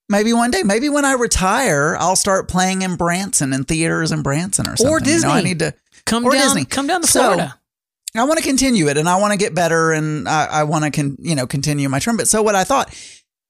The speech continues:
Speaker 1: and because that I don't enjoy my job a whole lot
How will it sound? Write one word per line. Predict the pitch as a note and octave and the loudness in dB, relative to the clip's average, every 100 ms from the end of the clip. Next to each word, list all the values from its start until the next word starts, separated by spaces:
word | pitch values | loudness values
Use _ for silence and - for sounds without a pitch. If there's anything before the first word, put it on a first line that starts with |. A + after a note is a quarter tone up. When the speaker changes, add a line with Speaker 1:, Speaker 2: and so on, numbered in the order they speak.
| _ | _
Speaker 1:
and | G#3+ A3 A3 G#3+ - _ _ E3+ | 0 2 2 0 -6 _ _ -4
because | F3+ - B3+ E4 C4+ D3 C3+ F#3+ - - - _ _ _ _ - | -4 -2 0 2 2 2 0 0 0 0 -6 _ _ _ _ -2
that | F3+ | 0
I | F3+ | 2
don't | D#3 E3 F3+ A#3+ - | 0 0 2 0 0
enjoy | G#3+ F3 F3+ | 0 2 2
my | E3 D#3 | 2 0
job | D3 C#3+ E3+ D#3+ | 2 2 2 2
a | |
whole | C3+ A2 | 0 -2
lot | D#2+ G1+ - | -4 -6 -8